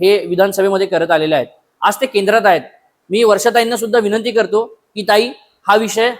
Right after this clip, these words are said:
हा छोटा नाहीये. ही गोष्ट सातत्याने वारंवार हे जे कंटेंट क्रिएटर आहेत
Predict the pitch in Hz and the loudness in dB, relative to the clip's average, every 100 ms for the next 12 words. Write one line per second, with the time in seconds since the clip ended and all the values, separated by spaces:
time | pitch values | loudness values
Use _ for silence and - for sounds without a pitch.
0 | 208 214 180 175 214 190 214 170 107 _ | -2 -2 -2 -2 0 0 -2 -4 -8 _
1 | _ _ _ _ _ _ _ _ _ _ | _ _ _ _ _ _ _ _ _ _
2 | - 170 240 269 233 240 240 233 233 240 | -8 0 2 4 2 2 0 2 0 0
3 | 233 240 226 190 160 165 180 226 233 214 | -2 -2 -2 -4 0 2 4 2 2 0
4 | 139 - _ 180 202 220 - - 214 220 | 0 -10 _ 2 2 2 -2 -2 -2 -4
5 | 214 220 220 202 | 0 2 2 0